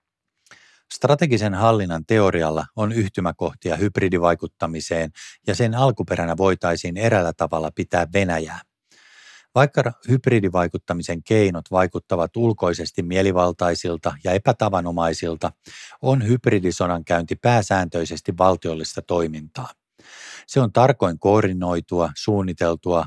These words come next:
ja kohdistuu yleensä vastustajan tunnistettuihin haavoittuvuuksiin. Clausewitziläistä sodan päämäärää, eli tavoitetta vähentää vihollisen kykyä ja halua jatkaa vastustamista, sovelletaan hybridisodan käynnissä.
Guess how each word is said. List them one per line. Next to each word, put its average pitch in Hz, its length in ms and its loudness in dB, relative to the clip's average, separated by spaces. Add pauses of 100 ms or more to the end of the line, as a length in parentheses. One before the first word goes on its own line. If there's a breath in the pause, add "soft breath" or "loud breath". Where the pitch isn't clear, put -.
(160)
ja 92 140 -2 (180)
kohdistuu 98 720 0
yleensä 95 480 2
vastustajan 90 640 -4
tunnistettuihin 85 960 -6
haavoittuvuuksiin. 85 1040 -6 (1120 loud breath)
Clausewitziläistä 104 880 2
sodan 104 360 0
päämäärää, 82 760 0 (380 loud breath)
eli 98 160 0
tavoitetta 107 680 2
vähentää 92 460 0
vihollisen 95 480 -2
kykyä 90 440 -2 (160)
ja 80 80 -2
halua 98 360 2
jatkaa 85 460 -2
vastustamista, 87 800 -2 (360 loud breath)
sovelletaan 92 680 2
hybridisodan 85 760 -4
käynnissä. 78 580 -8